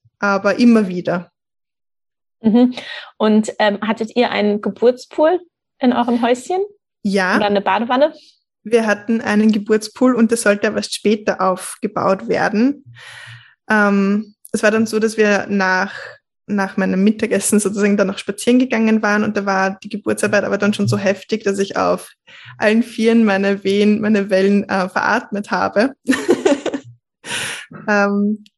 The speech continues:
Speaker 1: genau. Da gibt's auch noch eine lustige Geschichte dazu, nämlich der Papa unseres Kindes hat, ähm, hat ein Faible für Vögel und deren Federn.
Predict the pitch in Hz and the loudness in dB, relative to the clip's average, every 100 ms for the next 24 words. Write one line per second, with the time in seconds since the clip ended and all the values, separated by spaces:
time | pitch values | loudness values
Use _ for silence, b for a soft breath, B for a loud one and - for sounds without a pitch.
0 | - 208 196 185 190 - B B B B | -4 0 2 0 -2 -8 B B B B
1 | B B B _ _ _ _ _ 220 220 | B B B _ _ _ _ _ 0 2
2 | 226 - 226 220 220 226 269 - 214 208 | 0 0 2 4 4 4 2 -2 -4 -2
3 | 208 254 254 220 208 202 - 226 226 208 | -2 -4 -4 -6 -4 -4 0 2 2 2
4 | 208 202 202 - 202 202 214 - 214 214 | 4 4 2 0 -4 -2 -6 -4 -2 -2
5 | 214 - - 226 214 214 - 202 196 - | -4 -6 2 4 4 0 -2 -4 -4 -8
6 | - _ 202 196 190 190 190 196 202 _ | -12 _ 0 2 2 0 -2 -2 -4 _
7 | _ _ - - 208 208 214 - 196 233 | _ _ -20 -4 0 2 0 2 2 2
8 | 233 208 - - 196 220 254 185 208 190 | -2 -4 -6 0 2 2 0 0 0 0
9 | 190 202 - 190 208 185 180 190 | -2 -4 -2 0 0 0 -2 -4